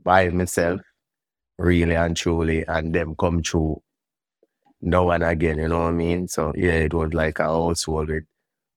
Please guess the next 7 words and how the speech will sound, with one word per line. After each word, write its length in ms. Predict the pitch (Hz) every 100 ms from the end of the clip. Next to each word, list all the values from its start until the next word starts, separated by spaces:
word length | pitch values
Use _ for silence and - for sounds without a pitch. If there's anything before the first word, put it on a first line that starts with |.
| -
mostly 680 | 85 82 82 82 78 76 - _ _ _ _ _ _ _ _ -
adults 560 | 95 90 85 82 - 82
and 320 | 80 78 - _ _ _ _ -
one 260 | 90 90
and 240 | 85 80 73
two 280 | 82 78 73
cousins 380 | 87 82 78